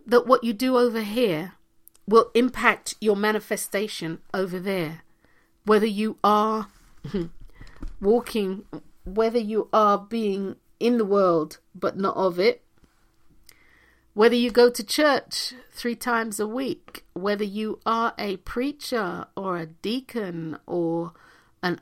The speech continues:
usher, whether you are part of the spiritual body and belong to the, um, the organization or, or the meetups or whatever it is,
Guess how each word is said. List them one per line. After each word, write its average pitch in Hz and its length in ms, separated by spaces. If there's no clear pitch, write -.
usher, 226 540
whether 233 300
you 226 560
are 196 220
part 226 400
of 208 520
the 180 400
spiritual 220 1000
body 170 720
and 175 280
belong 196 480
to 170 540
the, 180 460
um, 165 560
the 185 440
organization 196 1120
or, 165 360
or 165 360
the 165 80
meetups 214 800
or 185 160
whatever 196 460
it - 120
is, - 520